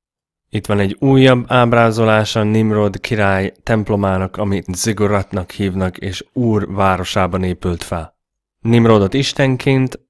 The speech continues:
tisztelték Babilóniában, ez őt ábrázolja oroszlán testtel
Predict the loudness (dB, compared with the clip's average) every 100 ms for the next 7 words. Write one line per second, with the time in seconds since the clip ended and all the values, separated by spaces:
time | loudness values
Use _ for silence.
0 | _ -2 -2 0 2 2 2 0 0 0
1 | 2 2 2 2 2 2 2 2 2 0
2 | -2 _ _ -6 -2 0 2 4 2 4
3 | 2 4 2 4 2 0 0 0 0 -2
4 | -2 -4 -2 -2